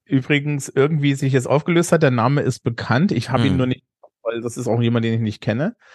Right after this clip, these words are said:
Speaker 1: Ähm, seine Frau hat das dann
Speaker 2: Na, warte,
Speaker 1: bestätigt.
Speaker 2: dem nähern wir uns mal langsam, denn es ist wirklich verrückt. Hier haben wir erstmal die Sachlage, ein B-B-C-Präsenter zahlt einem jungen Mädel, siebzehn, achtzehn, neunzehn Jahre alt, irgendwie so.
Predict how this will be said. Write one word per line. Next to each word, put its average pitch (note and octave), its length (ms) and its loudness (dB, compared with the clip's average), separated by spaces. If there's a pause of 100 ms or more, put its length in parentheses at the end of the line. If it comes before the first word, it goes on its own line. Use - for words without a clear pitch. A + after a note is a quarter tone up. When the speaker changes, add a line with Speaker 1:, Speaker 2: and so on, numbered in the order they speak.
(320)
Speaker 1:
Ähm, C3 320 6
seine B2+ 320 4
Frau C3 440 2
hat B2+ 180 2
das B2 180 2
dann A#2+ 360 0
Speaker 2:
Na, C3+ 160 2
warte, A2 140 2
Speaker 1:
bestätigt. - 260 -4
Speaker 2:
dem C3+ 320 0
nähern A#2 240 2
wir A2 100 2
uns G#2+ 200 -2
mal G2 80 2
langsam, A2+ 460 -2
denn G2+ 140 -4
es G2+ 120 -4
ist A2+ 100 -8
wirklich - 240 -8
verrückt. - 340 -6 (640)
Hier - 280 -2
haben D3+ 60 2
wir C#3 80 0
erstmal B2 280 -2
die A#2+ 100 0
Sachlage, A2 720 0 (960)
ein F#2 220 0
B-B-C-Präsenter G2+ 1160 -2 (320)
zahlt A2 760 0 (380)
einem G2 540 2
jungen G#2 340 0
Mädel, A#2+ 500 2
siebzehn, - 460 -4
achtzehn, - 300 -2
neunzehn G#2+ 300 0
Jahre A#2+ 240 2
alt, C#3 200 -2
irgendwie B2+ 200 -2
so. C3+ 200 0